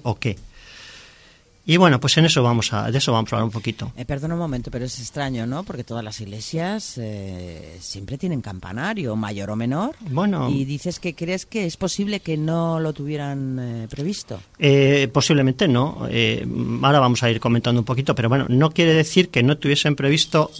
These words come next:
Speaker 1: poner campanas cuándo, cómo y dónde. Pensad que nosotros estamos, eh, hablando de una iglesia que tiene,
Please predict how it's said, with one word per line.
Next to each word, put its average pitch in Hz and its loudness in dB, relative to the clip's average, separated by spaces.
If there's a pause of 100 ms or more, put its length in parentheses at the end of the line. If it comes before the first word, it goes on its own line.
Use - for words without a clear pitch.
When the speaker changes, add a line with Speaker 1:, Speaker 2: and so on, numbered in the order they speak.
Speaker 1:
poner 131 2
campanas 147 2 (680)
cuándo, 151 6
cómo 156 4
y 131 4
dónde. 120 4
Pensad 123 -2
que 131 -2
nosotros 131 -2
estamos, 147 2 (1000)
eh, 131 6
hablando 151 6
de 147 8
una 151 6
iglesia 165 6
que 131 2
tiene, 170 6